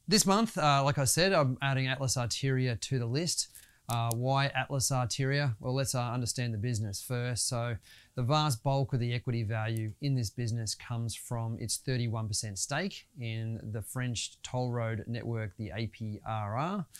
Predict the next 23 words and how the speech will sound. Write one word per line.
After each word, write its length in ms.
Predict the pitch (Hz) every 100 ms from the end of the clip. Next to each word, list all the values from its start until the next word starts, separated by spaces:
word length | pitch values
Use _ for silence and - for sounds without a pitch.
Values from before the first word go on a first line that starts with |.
| - - - -
Um, 440 | 113 113 113 113
another 540 | 120 127 135 135 127 117
ten 240 | - 160
percent 300 | 147 - 123
or 80 | 120
so 320 | 110 127 123 120
comes 300 | 127 123 107
from 200 | 123 117
what 140 | 127
I 80 | 120
consider 360 | 117 104 117
to 60 | 104
be 120 | 101
a 100 | 104
lower 320 | 113 120 120
quality 500 | 110 - 113 110 107
asset 520 | 104 110 110 117 107 -
in 220 | 117 104
Virginia 460 | 98 98 117 113 104
called 240 | - 107
the 60 | 98
Dulles 340 | 107 104 98
Greenway. 560 | - 107 110 110 110